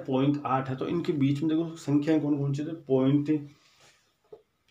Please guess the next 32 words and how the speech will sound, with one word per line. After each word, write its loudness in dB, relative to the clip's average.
सात -4
एक -2
भी 0
हो 4
सकता -6
है, -2
पॉइंट 0
सात -8
दो -6
हो 0
सकता -8
है, -6
पॉइंट -8
सात -8
तीन -6
हो -2
सकता -12
है, -6
पॉइंट -8
सात -12
चार -6
हो -4
सकता -10
है, -8
पॉइंट -6
सात -12
पाँच -10
हो -12
सकता -10
है, -8
पॉइंट -6
सात -12